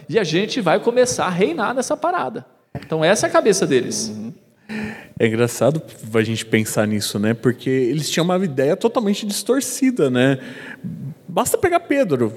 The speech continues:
Speaker 2: Vamos olhar, eh, Pedro, pelo menos na crucificação de Cristo. Qual a primeira coisa que Pedro, quando Cristo vai preso, é o quê? Ele saca uma espada e corta a orelha de um soldado. Eles estavam esperando o momento de uma revolução.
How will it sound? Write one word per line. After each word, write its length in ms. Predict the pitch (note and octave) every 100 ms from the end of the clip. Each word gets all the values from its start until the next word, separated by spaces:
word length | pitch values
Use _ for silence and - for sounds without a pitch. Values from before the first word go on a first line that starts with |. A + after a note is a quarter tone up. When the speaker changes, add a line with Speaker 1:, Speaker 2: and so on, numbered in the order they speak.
| D#3
Speaker 2:
Vamos 300 | D3+ D4 B4
olhar, 260 | A3 F#3
eh, 220 | F3+ D3+
Pedro, 440 | D#3 - F3+ E3 D3+
pelo 220 | D#3 F3+
menos 220 | F3 F#3+
na 120 | A3+
crucificação 560 | G#3+ G#3+ - - G#3 G#3
de 120 | G3+
Cristo. 580 | - G#3 A3+ - - A2 - - - - -
Qual 120 | C#4
a 40 |
primeira 380 | - D4 C#4+ D4
coisa 300 | D4 C4+ B3+
que 120 | -
Pedro, 380 | - A#3 G#3 A3+
quando 180 | A3 G#3
Cristo 300 | G#3 G3+ G#3
vai 140 | F#3+
preso, 340 | F#3+ G#3 G#3+ A#3+
é 20 |
o 60 | B3
quê? 140 | C#4
Ele 160 | A3 F#3+
saca 400 | - A#3+ A#3+ C#4+
uma 100 | D4+
espada 560 | - B3+ A#3 C#4+ F#4
e 40 | D#4+
corta 300 | - B3 D4+
a 20 |
orelha 300 | F#3 G#3 C#4
de 120 | C#4
um 60 | C4+
soldado. 680 | D4+ G#3+ F#3+ B3 F3+ C#3 - - - _ _ _ _ -
Eles 220 | E3+ G#3
estavam 500 | A#3+ - G3 A3+ B3+
esperando 680 | B3+ - A3 F3 G#3 C4
o 120 | C#4+ C#4+
momento 500 | C4 F3 E3+ A3 C4+
de 80 |
uma 100 | C4
revolução. 920 | B3 B3 A#3+ C4+ - A#3+ B3 G3+ -